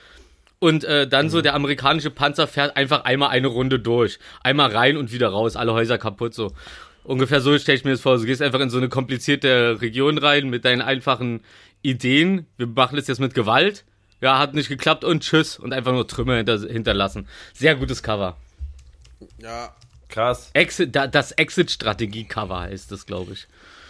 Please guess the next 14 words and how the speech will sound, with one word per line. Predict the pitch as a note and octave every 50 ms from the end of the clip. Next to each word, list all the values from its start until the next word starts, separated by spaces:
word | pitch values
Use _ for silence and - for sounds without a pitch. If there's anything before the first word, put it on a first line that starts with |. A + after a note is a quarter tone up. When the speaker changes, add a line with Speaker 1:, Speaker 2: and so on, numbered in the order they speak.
| - - - - - - - - - - - - - - - - - - - - - -
Speaker 3:
Ja, | C3+ C3 C3+ C3+ C#3 C3+
Speaker 1:
Richtig, | B2+ B2+ A2+ - - A2+ - - -
Speaker 3:
und | C#3+ C#3+ C3+
Speaker 1:
richtiger | A2 - - B2+ G2+ G2
Speaker 3:
die | F#2+
Speaker 1:
Scheiß. | - - - - - - - - - - - - - _ _ _ _ _ _ _ _ _ _ _ _ -
Speaker 3:
und | C#3+ C#3+ C#3+ C#3+
ich | C#3+ C#3+ D3
hab | D#3 D#3+ D#3+
jetzt, | D#3+ D3+ -
Speaker 2:
Ja. | A2 G2 - C3 -
Speaker 3:
ich | - C#3+ -
hab | E3 C#3+ D3
jetzt | D#3+ D3+ - C3+